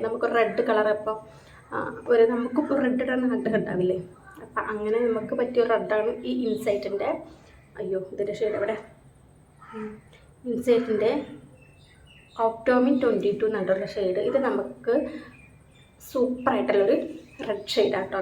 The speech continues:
നമുക്കിത് നമ്മുടെ സ്കിൻ ടോണിന് പറ്റിയ ഒരു ഷെയ്ഡാണ്. ഈ റെഡ് നമുക്ക് അടിപൊളിയായിട്ട് ചേരും കേട്ടോ. പക്ഷേ ഈ റെഡ് ക്യാമറയിൽ കാണുമ്പോൾ എന്തോ പോലെ ഉണ്ട്, പക്ഷേ നേരിട്ട് കാണാൻ സൂപ്പറാട്ടോ.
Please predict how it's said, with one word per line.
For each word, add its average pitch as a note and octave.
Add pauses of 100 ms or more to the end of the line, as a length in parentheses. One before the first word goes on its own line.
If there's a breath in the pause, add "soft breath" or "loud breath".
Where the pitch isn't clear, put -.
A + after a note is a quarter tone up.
നമുക്കിത് B3+ (600 loud breath)
നമ്മുടെ B3 (200)
സ്കിൻ B3+
ടോണിന് B3
പറ്റിയ B3 (640 loud breath)
ഒരു B3+ (280)
ഷെയ്ഡാണ്. G3+ (400 loud breath)
ഈ C#4+
റെഡ് -
നമുക്ക് A#3+
അടിപൊളിയായിട്ട് F3+
ചേരും F3
കേട്ടോ. - (800)
പക്ഷേ C#4 (100)
ഈ - (100)
റെഡ് C#4 (120)
ക്യാമറയിൽ B3
കാണുമ്പോൾ A3+
എന്തോ G3+ (100)
പോലെ G3+
ഉണ്ട്, F#3 (140)
പക്ഷേ C#4 (300)
നേരിട്ട് C4
കാണാൻ C4
സൂപ്പറാട്ടോ. G#3+